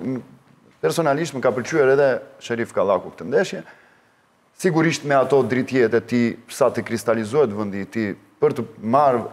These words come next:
atë që i takon te, te boshti i skuadrës Partizanit, po edhe Skuka,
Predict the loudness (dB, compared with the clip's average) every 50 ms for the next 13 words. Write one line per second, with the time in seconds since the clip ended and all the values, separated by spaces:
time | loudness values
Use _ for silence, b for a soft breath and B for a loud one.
0 | -4 -4 0 0 -2 -2 -2 -4 -2 0 -2 -2 0 -2 -4 -2 0 0 0 0
1 | 0 -4 -10 -4 -4 -4 -2 2 2 2 2 2 -2 -8 -8 -8 -8 -8 -8 -4
2 | -4 -4 -4 -4 -6 -6 -4 -4 -4 -4 -4 -6 -4 -6 -6 -6 -2 0 0 2
3 | 2 0 -2 -4 -4 -10 -10 -8 -4 -2 -2